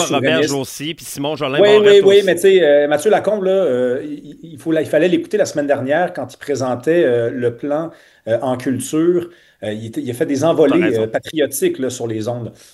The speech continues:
Speaker 2: à Montréal. Donc là, maintenant qu'il s'en va du côté de Christine Fréchette, maintenant que, euh, Jean-François Roberge aussi euh, s'en va du côté de Christine Fréchette. De là, on se dit, bon, soit,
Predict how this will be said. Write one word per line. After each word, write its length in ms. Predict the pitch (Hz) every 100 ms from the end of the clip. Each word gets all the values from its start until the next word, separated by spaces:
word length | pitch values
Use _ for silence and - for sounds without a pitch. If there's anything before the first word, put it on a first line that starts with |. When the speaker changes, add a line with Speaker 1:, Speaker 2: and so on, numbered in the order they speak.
| _
Speaker 2:
à 60 | 123
Montréal. 460 | 123 113 127 185 - - _ _
Donc 320 | 139 139 135 -
là, 320 | 143 214 175 -
maintenant 240 | 139 143 208
qu'il 80 |
s'en 240 | - 151 135
va 180 | 160 190
du 140 | -
côté 480 | 170 151 - 180 180
de 100 | 131
Christine 400 | 131 - - 165
Fréchette, 400 | - 143 180 127
maintenant 160 | 123
que, 120 | 160 143
euh, 240 | 143 135
Jean-François 500 | 135 147 175 156 185
Roberge 520 | 170 170 196 175 131 -
aussi 480 | 160 - 208 - - _ _ -
euh, 280 | 120 120 117
s'en 180 | 131 139
va 80 |
du 80 | 160
côté 180 | - 147
de 60 | -
Christine 280 | 151 131
Fréchette. 220 | 139 185 202
De 60 |
là, 100 | 202
on 80 | 220
se 140 | -
dit, 240 | 165 233 240 _ -
bon, 220 | 123 - - -
soit, 600 | - - 220 247 -